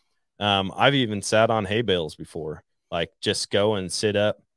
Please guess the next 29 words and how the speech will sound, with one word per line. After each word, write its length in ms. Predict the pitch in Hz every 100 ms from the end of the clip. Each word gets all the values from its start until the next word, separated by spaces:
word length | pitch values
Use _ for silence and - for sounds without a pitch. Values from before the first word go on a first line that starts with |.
| _ _ _ -
Uh, 280 | 92 85 85
I've 120 | 92 -
seen 280 | 104 95
deer 260 | 95 104 107
come 280 | - 101 95
in 180 | 107 107
and 140 | 101
out 200 | 98 95
of 80 | 92
rows 280 | 92 101 95
of 100 | 73
hay 200 | 107 101
bales. 400 | 107 107 120 104
And 100 | 82
so 100 | 90
I 80 | 95
was 120 | 90
like, 140 | 87
"Man, 280 | 110 139 123 -
I'm 100 | 117
gonna 120 | 123
sit 260 | - 131 127
right 220 | 123 113
here 320 | 139 143 113
to 120 | -
where 120 | 98 107
I 80 | 113
can 140 | 98
shoot 320 | - 131 127